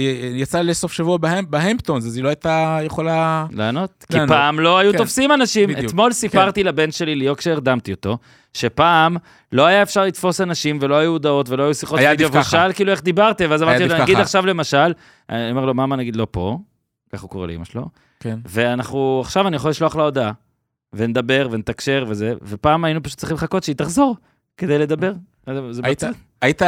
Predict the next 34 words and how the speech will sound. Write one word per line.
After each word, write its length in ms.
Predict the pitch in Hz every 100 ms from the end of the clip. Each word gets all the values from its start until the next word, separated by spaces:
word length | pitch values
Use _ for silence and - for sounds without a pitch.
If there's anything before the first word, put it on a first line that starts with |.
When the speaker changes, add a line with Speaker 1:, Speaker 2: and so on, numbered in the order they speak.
| 165 -
Speaker 1:
היית 160 | 131 175
מאחר, 420 | 160 135 - 147
ולא 40 | 147
Speaker 2:
היית, 80 | 143
Speaker 1:
היית 100 | 208
יכול 180 | 180 208
להודיע 260 | 196 196 196
שאתה 120 | 202
מאחר. 340 | 196 180 202
Speaker 2:
היית 220 | 143 156
מבקר, 520 | 185 180 147 151 160 156
ברור, 400 | 123 147 247 185
והיית 220 | 143 151
הולך 320 | 175 165 170 170
לחבר, 580 | 165 139 143 123 127 156 - _ -
כילד, 400 | 127 123 123 143 113
Speaker 1:
כן. 60 | -
Speaker 2:
ופשוט 400 | 113 120 131 139
הולך 260 | 151 175 175
אליו 180 | 165 123
בארבע, 440 | 135 135 143 175
כשהיה 220 | - 131
מותר, 400 | 131 120 165 151 180 _ _ -
ומקווה 420 | 135 - 214 302
שהוא 140 | -
יהיה 100 | 240
בבית. 460 | 254 262 294 247 - _ _ _ _ _ 120
Speaker 1:
אה, 180 | 117 123
זה 220 | 185 170
קצת, 300 | - 143 143
היית 160 | 139
יכול 240 | 160 143 127
להתקשר, 460 | 107 107 117 101
אה, 120 | 92